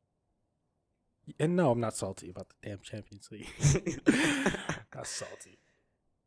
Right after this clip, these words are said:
Speaker 2: I won't say he's gonna be going by December, but this is a lot of pressure on him this, like,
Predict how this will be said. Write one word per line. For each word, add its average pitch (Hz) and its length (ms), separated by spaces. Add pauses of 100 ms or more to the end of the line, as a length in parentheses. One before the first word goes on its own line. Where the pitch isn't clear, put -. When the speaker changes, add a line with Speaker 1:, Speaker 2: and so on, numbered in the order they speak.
(180)
Speaker 2:
I 139 100
won't 185 240
say 175 240
he's 151 100
gonna 131 140
be 120 80
going 113 240
by 95 380 (200)
December, 92 580 (720)
but 117 200
this 143 180
is 127 180
a 107 40
lot 107 200
of - 60
pressure 104 260
on 95 100
him 98 120
this, - 220
like, 107 160